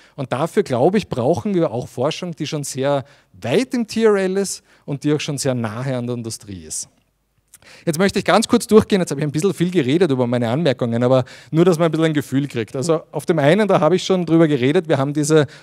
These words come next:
Dual Fluidized Bed, heißt das, D-F-B Gasification. Das ist jetzt die Umwandlung Feststoff zu Synthesegas. Wir machen das mit Dampf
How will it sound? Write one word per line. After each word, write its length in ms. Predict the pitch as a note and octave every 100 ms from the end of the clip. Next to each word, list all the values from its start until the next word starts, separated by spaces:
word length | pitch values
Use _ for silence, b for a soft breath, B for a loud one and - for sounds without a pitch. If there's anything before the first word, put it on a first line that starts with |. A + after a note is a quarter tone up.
| B
Dual 240 | D3+ F#3
Fluidized 540 | F3 D3+ D3+ C#3+ A#2+ -
Bed, 260 | D3+ G#3
heißt 240 | F#3 F3+ -
das, 200 | F3 -
D-F-B 500 | C#3+ D3 - - F3+
Gasification. 880 | G3 F3+ F#3 - E3+ C#3+ C3+ E3 C#3+ B B
Das 160 | - D3+
ist 120 | D#3+
jetzt 200 | F3+ -
die 60 | D#3
Umwandlung 580 | F#3+ F3+ D3 D#3+ D#3+
Feststoff 800 | D3+ - D#3+ - - F#3 F3+ - - b b
zu 360 | - - D3 D3
Synthesegas. 880 | - B2+ C3+ G3+ A#3 G3 F#3+ F#3+ - B B
Wir 120 | D#3
machen 340 | D#3 C#3+ - D#3
das 140 | C#3
mit 240 | C3 A#2+ -
Dampf 560 | C3 B3 - - -